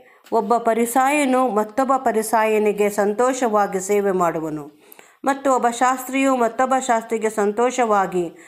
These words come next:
ಸೇವೆ ಮಾಡುವನು. ಹೀಗೆ ಅವರು ತಮ್ಮಂಥವರ ವಿಷಯಗಳಲ್ಲಿ ಒಂದೇ ಪಂಗಡಕ್ಕೆ ಸೇರಿದವರೆಂಬ ಸ್ವಾರ್ಥ ಭಾವದಿಂದ ಧರ್ಮಶಾಸ್ತ್ರದ ಪ್ರಕಾರವಾಗಿ ತಮ್ಮ ನೆರೆಯವನೆಂದು ಅವರು ಮಾನ್ಯ ಮಾಡಿ,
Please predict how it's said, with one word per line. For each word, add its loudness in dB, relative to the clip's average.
ಸೇವೆ 2
ಮಾಡುವನು. -4
ಹೀಗೆ 0
ಅವರು 0
ತಮ್ಮಂಥವರ 0
ವಿಷಯಗಳಲ್ಲಿ -2
ಒಂದೇ 2
ಪಂಗಡಕ್ಕೆ 0
ಸೇರಿದವರೆಂಬ 2
ಸ್ವಾರ್ಥ -2
ಭಾವದಿಂದ 2
ಧರ್ಮಶಾಸ್ತ್ರದ 0
ಪ್ರಕಾರವಾಗಿ 0
ತಮ್ಮ 2
ನೆರೆಯವನೆಂದು 2
ಅವರು 0
ಮಾನ್ಯ 0
ಮಾಡಿ, 0